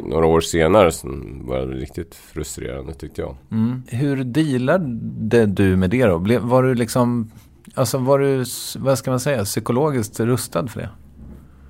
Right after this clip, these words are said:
Speaker 1: Ja, uppenbarligen så, <laughs> ja, precis. Jag menar, det var ju bara stå ut med det, klart. Att svära emellanåt och sådär.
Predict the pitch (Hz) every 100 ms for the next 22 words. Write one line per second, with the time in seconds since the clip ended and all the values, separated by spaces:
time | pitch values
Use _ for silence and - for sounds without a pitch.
0 | - - - 92 98 107 135 113 101 98
1 | 117 117 92 - 143 - - - 127 98
2 | - 78 62 64 65 73 104 78 76 -
3 | - 98 - 76 78 - - 107 92 82
4 | 90 80 80 95 107 82 80 78 - -
5 | - - 107